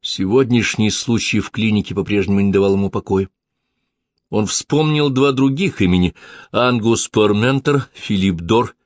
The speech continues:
Эти две из трех смертей сами по себе тревоги не вызывали. Все пациенты были стариками, все достигли статистического финала жизни.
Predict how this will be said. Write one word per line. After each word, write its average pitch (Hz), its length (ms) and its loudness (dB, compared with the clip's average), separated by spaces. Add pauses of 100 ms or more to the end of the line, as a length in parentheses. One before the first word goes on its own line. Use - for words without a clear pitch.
(680)
Эти 104 540 0
две 101 460 0
из - 180 -6
трех 104 320 0
смертей 95 720 -2
сами 95 360 -2
по - 40 -8
себе 95 220 -4
тревоги 92 400 -2
не 92 160 0
вызывали. 90 420 0 (1040)
Все - 240 -6
пациенты 107 460 -2
были 90 160 2
стариками, 95 800 0
все - 240 -4
достигли 95 480 -2 (320)
статистического - 960 -2
финала 110 420 0
жизни. 107 400 -2